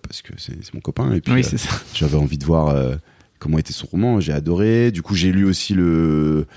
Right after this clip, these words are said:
Speaker 1: La fille qui a eu le prix Goncourt à sa place. Enfin, des fois, c'est des trucs comme ça, un peu, euh,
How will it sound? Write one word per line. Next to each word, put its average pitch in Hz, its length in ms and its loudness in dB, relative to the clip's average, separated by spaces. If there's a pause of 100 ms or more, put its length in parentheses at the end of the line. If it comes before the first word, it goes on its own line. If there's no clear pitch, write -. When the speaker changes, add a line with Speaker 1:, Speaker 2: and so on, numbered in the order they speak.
(120)
Speaker 1:
La 82 80 -2
fille 87 160 -4
qui 92 100 -2
a - 20 4
eu 90 40 4
le 87 60 0
prix - 160 -8
Goncourt 85 320 -2
à 80 40 0
sa 85 140 -4
place. 123 480 0 (320)
Enfin, 98 100 -2
des 101 100 0
fois, 123 120 0
c'est 117 100 -2
des 98 120 4
trucs - 180 -6
comme 101 140 -2
ça, 120 140 0
un 101 120 0
peu, 101 240 2
euh, 78 360 2